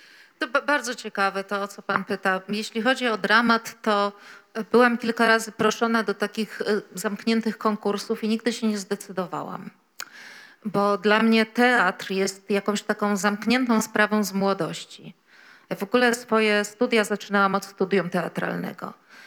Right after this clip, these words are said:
Em, miałam absolutnego bzika na punkcie teatru. To jest, wiesz, Wrocław, późne lata osiemdziesiąte, Dni Teatru Otwartego.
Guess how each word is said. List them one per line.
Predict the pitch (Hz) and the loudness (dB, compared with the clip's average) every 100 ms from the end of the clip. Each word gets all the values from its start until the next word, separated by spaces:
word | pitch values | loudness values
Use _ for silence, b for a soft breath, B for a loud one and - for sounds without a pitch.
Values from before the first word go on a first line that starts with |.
| B B _ | B B _
Em, | 190 185 180 190 185 - _ _ _ _ _ - _ | 0 0 0 -2 -4 -6 _ _ _ _ _ -20 _
miałam | 240 233 240 240 - | 4 6 6 4 0
absolutnego | - - 262 247 254 - 240 240 | -2 0 0 0 0 -2 2 2
bzika | 202 196 220 202 | 0 -4 0 0
na | 185 | 0
punkcie | 190 175 - 180 | -2 -6 -4 -4
teatru. | 180 165 160 - - 202 202 B B B _ | 0 0 -2 -6 -12 -10 -14 B B B _
To | 214 | 0
jest, | 202 202 | 2 2
wiesz, | 202 196 | 0 2
Wrocław, | 214 208 214 202 | 0 2 -2 -2
późne | - 208 202 | 0 0 0
lata | 196 190 190 175 | 0 0 0 -2
osiemdziesiąte, | 185 190 185 196 - 185 185 - 170 | -2 -2 -2 -2 0 0 0 0 0
Dni | 202 208 202 | 2 0 0
Teatru | 202 185 190 196 | 4 2 4 0
Otwartego. | 185 - 180 - 196 170 - - | 0 0 -2 0 -4 -2 -4 -6